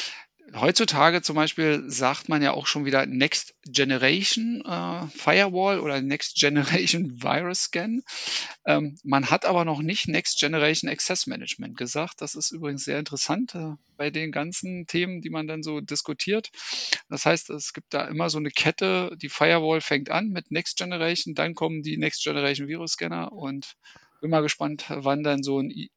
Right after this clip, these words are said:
I D M, I R M-Tool oder ein Privilege Account Management dann auch bei sich N G dran zu stehen hat, was in der Regel dann für Next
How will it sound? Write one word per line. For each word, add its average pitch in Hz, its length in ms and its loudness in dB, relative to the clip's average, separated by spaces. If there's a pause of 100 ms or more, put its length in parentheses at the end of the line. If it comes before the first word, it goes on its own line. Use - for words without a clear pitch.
(120)
I 156 120 6
D 156 100 0
M, 147 160 -2
I 156 120 -6
R 147 160 0
M-Tool 143 540 0 (560)
oder 147 220 6
ein 120 80 2
Privilege 143 400 2
Account - 300 -2
Management 139 460 -2
dann 131 160 0
auch 156 180 -2
bei 139 180 2
sich 135 380 -2
N 147 180 0
G 139 220 6
dran 156 240 4
zu - 200 -4
stehen 147 300 0
hat, 147 160 -2
was 135 180 -4
in 139 120 -6
der 127 100 -2
Regel 127 220 2
dann 123 140 -2
für 135 200 -6
Next 131 400 -4